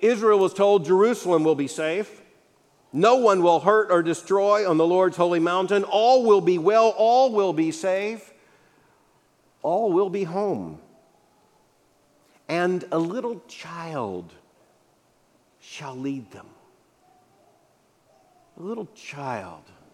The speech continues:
In, in the prophecies in Isaiah concerning the coming of the Messiah, perhaps in retrospect, the most shocking part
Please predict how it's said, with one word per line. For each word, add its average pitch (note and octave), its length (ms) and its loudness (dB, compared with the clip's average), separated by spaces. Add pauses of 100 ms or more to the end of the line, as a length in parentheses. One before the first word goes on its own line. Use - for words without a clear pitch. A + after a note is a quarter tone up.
(1000)
In, F#3 100 0
in F#3+ 240 -2
the F3+ 80 0
prophecies F3+ 640 -4
in D3+ 100 -6
Isaiah D3 440 -4
concerning D3+ 460 -6
the C#3 60 -6
coming D3+ 360 -8
of B2+ 80 -10
the C3 60 -8
Messiah, D3 500 -6
perhaps D#3+ 600 -8
in E3 220 -2
retrospect, F3+ 720 -6
the F3+ 80 -4
most E3+ 260 -4
shocking G3 640 -4
part A#3+ 420 -2